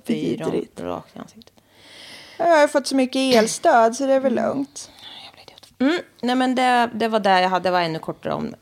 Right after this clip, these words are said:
Speaker 1: Patricia Martinez Bernal. Bernal.
Speaker 2: Bernard.
Speaker 1: Dessa två trasiga själar kommer att träffas och bli ett par tvåtusenåtta. Patricia jobbade då som, eh,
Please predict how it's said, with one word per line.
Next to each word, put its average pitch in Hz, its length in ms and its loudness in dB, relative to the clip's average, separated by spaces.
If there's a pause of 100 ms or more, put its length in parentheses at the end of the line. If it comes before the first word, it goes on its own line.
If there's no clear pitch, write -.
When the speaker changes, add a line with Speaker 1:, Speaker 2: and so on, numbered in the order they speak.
(280)
Speaker 1:
Patricia 269 640 -4
Martinez - 600 -6
Bernal. 120 600 -4 (1040)
Bernal. 135 800 -6 (1300)
Speaker 2:
Bernard. 330 240 2
Speaker 1:
Dessa 285 340 2 (220)
två 208 400 0 (140)
trasiga 185 400 2
själar 107 440 -2
kommer 262 260 0
att 262 120 -2
träffas 214 500 -4
och 190 100 -8
bli 226 200 2
ett 220 200 -2
par - 340 -6
tvåtusenåtta. - 880 -6 (1120)
Patricia 269 540 -2
jobbade 196 320 -2
då 175 200 -2
som, 170 340 -8
eh, 180 140 -8